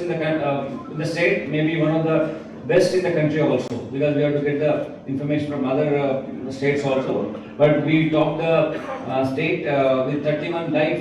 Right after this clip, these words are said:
convictions. Uh, generally, whatever happens in Telangana is a trendsetter for the all others, and this is the best result will come here. Once we have done, uh, our office has done great job.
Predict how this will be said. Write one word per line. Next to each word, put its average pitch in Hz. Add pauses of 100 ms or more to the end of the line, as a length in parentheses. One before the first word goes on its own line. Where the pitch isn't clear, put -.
convictions. 151 (880)
Uh, 123 (120)
generally, 175 (180)
whatever 156 (100)
happens 165
in -
Telangana 156 (180)
is - (120)
a - (240)
trendsetter 156 (200)
for 135
the 127
all 151
others, 160
and 151
this 143
is 143
the 139
best 156
result 151
will 147
come 143
here. 135 (500)
Once 147
we 151
have 147
done, 165 (100)
uh, 135
our 139 (120)
office 151
has 151
done 147
great 147
job. 139